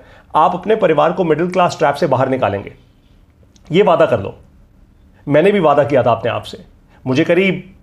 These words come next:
शायद पाँच साल लग गए ये काम करते करते, लेकिन आज गर्व से कहता हूँ कि हम लोग,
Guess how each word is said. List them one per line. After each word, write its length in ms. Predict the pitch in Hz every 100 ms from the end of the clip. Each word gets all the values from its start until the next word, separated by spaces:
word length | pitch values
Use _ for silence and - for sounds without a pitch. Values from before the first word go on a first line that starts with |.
| -
शायद 340 | 147 147 156
पाँच 180 | 123 127
साल 180 | 151 180
लग 140 | 185
गए 220 | 196 220 214
ये 80 | 156
काम 200 | 175 180
करते 220 | 185 180
करते, 260 | 196 190 233
लेकिन 280 | 170 156 170
आज 220 | 151 151
गर्व 160 | 190 -
से 140 | 180
कहता 220 | 139 135
हूँ 100 | 175
कि 120 | 185
हम 200 | 135 139
लोग, 260 | 180 139